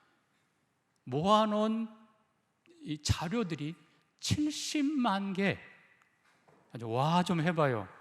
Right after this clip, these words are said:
와, 여러분, 국회적은 반의 반도 못 가는 거예요, 우리나라 저거는. 근데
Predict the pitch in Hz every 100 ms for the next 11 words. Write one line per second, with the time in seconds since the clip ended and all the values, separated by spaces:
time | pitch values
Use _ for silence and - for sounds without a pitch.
0 | - - - - - - 117 147 160 156
1 | 127 - - - 160 240 180 - 196 -
2 | 240 214 233 - 170 233 233 202 202 160
3 | 151 196 190 180 143 156 156 143 127 120
4 | 117 123 135 98 _ _ _ _ _ _
5 | _ _ _ - 123 160 120